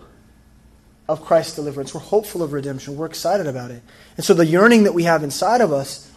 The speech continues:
well, that could be manifest true now. We live light, uh, live, uh, rea-, our reality in light of eternity. We can do that.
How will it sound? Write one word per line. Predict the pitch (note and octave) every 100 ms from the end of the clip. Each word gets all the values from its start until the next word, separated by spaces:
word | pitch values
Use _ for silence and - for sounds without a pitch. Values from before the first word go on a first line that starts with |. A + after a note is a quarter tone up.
| -
well, | G3+
that | A#3
could | G#3+
be | F#3+
manifest | F3+ A3 G#3 F#3 E3+
true | - A#3+
now. | F#3+ G3 A#3 D#3+ - - _ _ _ _ _ _ _ -
We | A#3
live | A3+ A#3 A3+
light, | F3 F#3 G#3 - - _ -
uh, | E3+ E3
live, | E3+ F#3 B3 A3 G3
uh, | E3+ D#3 D#3+ - _ -
rea-, | D#3+ E3
our | F3+ E3+
reality | F3 F3 G3 A#3+ F3 D#3
in | D#3+ D#3
light | F3 G#3 D3+
of |
eternity. | C#3+ - B3 D3+
We | A#2+ D3
can | F#3+ A3 F3
do | A3+
that. | -